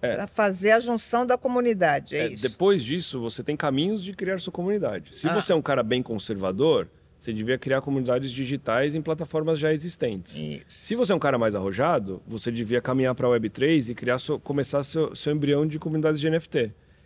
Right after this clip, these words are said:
Speaker 1: Só de você fazer isso, você vai ter dados da sua audiência, você vai conhecer como o seu consumidor se comporta, você vai conseguir dar ofertas segmentadas pra ele, o que gera receita direto na ponta, você vai ter a su-, o seu teste de inovação que gera, assim, receita.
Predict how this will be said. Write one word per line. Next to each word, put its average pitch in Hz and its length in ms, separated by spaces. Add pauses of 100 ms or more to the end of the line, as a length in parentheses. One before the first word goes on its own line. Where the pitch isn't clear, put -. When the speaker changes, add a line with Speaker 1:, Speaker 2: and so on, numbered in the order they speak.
Speaker 1:
Só - 280
de 320 100
você 185 300
fazer 110 320
isso, 123 440 (300)
você 117 240
vai 147 140
ter 139 120
dados 180 360
da 185 100
sua 170 160
audiência, 120 540 (280)
você 127 220
vai 139 140
conhecer 147 320
como 226 160
o - 20
seu 180 140
consumidor 143 440
se - 80
comporta, 107 560 (280)
você 123 180
vai 143 100
conseguir 143 360
dar 202 80
ofertas 160 400
segmentadas 131 520
pra 113 140
ele, 127 80
o 127 60
que 120 80
gera 123 180
receita 113 420
direto 107 320
na 110 120
ponta, 110 360 (400)
você 131 280
vai 160 180
ter 214 460
a 160 100
su-, 165 260
o 147 80
seu 151 160
teste 147 340
de 127 60
inovação 135 400
que 139 140
gera, 131 220
assim, 123 200
receita. 131 560